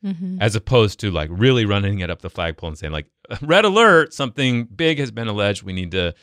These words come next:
Speaker 2: you know, lock down and figure out what we're gonna do to either investigate or otherwise resolve these claims," right?
Speaker 1: That's sort of the way you would assume a government agency would work. <laughs>
Speaker 2: Or any agency.
Speaker 1: Any
Speaker 2: It,
Speaker 1: organization.
Speaker 2: like, if,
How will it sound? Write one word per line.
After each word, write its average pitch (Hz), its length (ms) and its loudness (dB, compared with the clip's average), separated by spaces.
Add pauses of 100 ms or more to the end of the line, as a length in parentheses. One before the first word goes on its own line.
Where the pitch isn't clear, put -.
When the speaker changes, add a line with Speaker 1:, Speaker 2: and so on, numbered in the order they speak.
(420)
Speaker 2:
you 92 120 -4
know, 82 260 -2 (320)
lock 101 280 0
down 95 260 0
and 85 160 -4
figure 87 240 -4
out 80 160 -2
what 82 160 -10
we're 90 80 -12
gonna 80 200 -8
do 78 440 -8 (140)
to 73 400 -8
either 73 220 -8
investigate 95 520 -2
or 76 100 -8
otherwise 78 400 -6
resolve 73 320 -10
these 76 140 -18
claims," - 360 -8
right? 98 120 2
Speaker 1:
That's 175 140 2
sort 320 200 2
of 247 80 -4
the 202 100 0
way 202 160 2
you 196 140 2
would 185 120 0
assume 180 380 -2
a 165 60 -2
government 170 580 -6
agency 165 720 -6 (360)
would - 140 -10
work. - 240 -8 (140)
<laughs> 196 100 -6
Speaker 2:
Or 196 280 8
any 269 420 4
agency. 135 520 0
Speaker 1:
Any 254 320 6
Speaker 2:
It, - 140 4
Speaker 1:
organization. 233 480 4 (280)
Speaker 2:
like, 143 80 2
if, 175 260 4